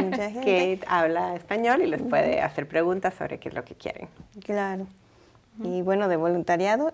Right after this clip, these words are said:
Speaker 1: y del uso de todos los programas maravillosos
Speaker 2: Claro.
Speaker 1: que hay en la biblioteca.
Speaker 2: Claro.
Speaker 3: Ujú.
Speaker 2: Em,
Speaker 3: Y sí, este, ¿y por qué fue, eh, importante para ti, eh,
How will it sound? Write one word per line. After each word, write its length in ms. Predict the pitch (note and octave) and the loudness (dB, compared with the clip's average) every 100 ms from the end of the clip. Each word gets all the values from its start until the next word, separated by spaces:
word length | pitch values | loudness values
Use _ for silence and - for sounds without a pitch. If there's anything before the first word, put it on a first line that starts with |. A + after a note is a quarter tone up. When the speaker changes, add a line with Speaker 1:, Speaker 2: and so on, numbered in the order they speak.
| - | 0
Speaker 1:
y 200 | F#3+ G#3+ | 0 2
del 280 | A3 D#3 D#3+ | 2 2 2
uso 240 | F3+ F#3 | 2 2
de 80 | E3 | 0
todos 220 | - D3+ | 2 0
los 140 | C#3+ - | 0 -4
programas 580 | - - - E3+ - - | -6 -4 -4 -8 -12 -10
maravillosos 640 | - - - E3 E3 D#3+ | -6 -4 -4 -4 -6 -10
Speaker 2:
Claro. 40 | |
Speaker 1:
que 80 | - | -12
hay 140 | - - | -12 -14
en 20 | |
la 60 | - | -18
biblioteca. 460 | E3+ - - - - _ _ _ _ | -20 -20 -20 -20 -20 _ _ _ _
Speaker 2:
Claro. 260 | F3 E3 F3 - _ _ - | -20 -20 -20 -20 _ _ -20
Speaker 3:
Ujú. 300 | G#3+ - A#3 - _ _ - | -20 -18 -18 -18 _ _ -4
Speaker 2:
Em, 720 | F#3+ F3+ E3+ E3 D#3+ F#3 B3+ - _ - - - _ | 0 0 0 -2 -6 -8 -10 -14 _ -20 -20 -20 _
Speaker 3:
Y 100 | A#3+ A#3 | -10 -6
sí, 220 | D4+ D#4 | -2 -2
este, 280 | C#4 - A#3 | -2 -4 -4
¿y 160 | A#3+ | -4
por 200 | - A#3+ | -4 -4
qué 140 | - B3+ | -4 -4
fue, 500 | D4 D4+ D4 B3+ - _ - | 0 2 2 0 -6 _ -6
eh, 280 | A#3+ A3 G#3 - | -4 -4 -6 -6
importante 500 | A#3 A3+ A3 A#3 C#4 | -6 -6 -6 -6 -4
para 280 | C4+ A3+ G#3 | 0 -2 -2
ti, 200 | B3 B3 | -6 -4
eh, 80 | A#3 | -4